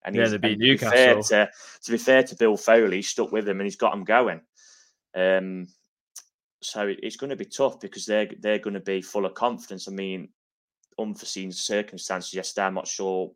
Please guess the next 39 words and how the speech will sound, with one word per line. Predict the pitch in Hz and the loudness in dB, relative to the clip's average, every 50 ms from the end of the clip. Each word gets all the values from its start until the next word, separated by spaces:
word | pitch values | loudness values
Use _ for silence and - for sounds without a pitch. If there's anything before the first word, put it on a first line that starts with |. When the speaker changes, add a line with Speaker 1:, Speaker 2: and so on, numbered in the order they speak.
| _ _ _ _ _ | _ _ _ _ _
Speaker 1:
what | - 90 - - | -6 -4 -4 -4
effect | - - - 110 107 - - | -4 -2 -2 0 0 0 2
that | 110 120 - - | 0 0 0 0
will | 87 82 | -6 -6
have | - 95 87 82 | -6 -6 -6 -4
on | 90 87 87 | -6 -6 -6
'em, | 87 87 90 | -8 -8 -4
but | 101 101 - - - _ _ | -4 -4 -4 -6 -10 _ _
because | - 95 - - - - | -20 -20 -18 -16 -10 -6
that | 92 - - | -6 -6 -6
is | - - - | -8 -12 -14
just | - - - - - | -14 -12 -10 -10 -10
something | 95 90 - - 92 90 | -10 -12 -14 -14 -14 -16
you | 82 - | -14 -14
can't | - 101 95 - - | -10 -8 -8 -8 -6
comprehend. | - 101 95 90 95 92 95 104 107 101 95 92 87 | -8 -8 -8 -8 -10 -6 0 0 0 0 -2 -4 -4
But | 92 90 - - _ - - - - - _ _ _ _ _ _ _ _ _ _ _ _ _ _ _ _ _ _ | -4 -4 -4 -8 _ -20 -20 -20 -20 -20 _ _ _ _ _ _ _ _ _ _ _ _ _ _ _ _ _ _
yeah, | _ - - - - _ | _ -18 -18 -18 -14 _
my, | 113 113 - - | -4 -4 -2 0
my, | 110 113 | 2 0
my | 104 113 110 107 | 2 2 0 0
head, | - - 131 135 117 - | 4 4 4 4 4 2
my | 107 110 107 | -2 -2 -2
head | - - 127 127 123 | 2 2 2 2 2
says, | - - - - 104 104 101 98 - - - - - _ _ _ _ _ _ _ _ _ _ _ _ _ _ _ _ _ _ - | -2 -6 -2 0 2 2 2 2 0 -2 -4 -6 -10 _ _ _ _ _ _ _ _ _ _ _ _ _ _ _ _ _ _ -16
and | 110 110 107 | -8 -6 -4
I'm | 107 104 | -4 -2
gonna | 107 104 101 95 | -2 -4 -2 2
go | 101 104 107 | 2 4 4
with | 101 92 | 4 2
my | 92 87 | 0 -2
head, | 90 95 95 92 98 | 0 0 0 2 2
I, | 60 50 50 - | 0 -2 -2 -6
I | - | -8
think | - - 101 98 - - | -8 -8 -10 -12 -10 -10
it'll | - - - | -12 -10 -8
be | - 92 | -6 -8
a | 85 | -8
draw, | 85 - - 95 92 95 95 92 90 87 | -8 -10 -6 -4 0 0 2 0 0 -2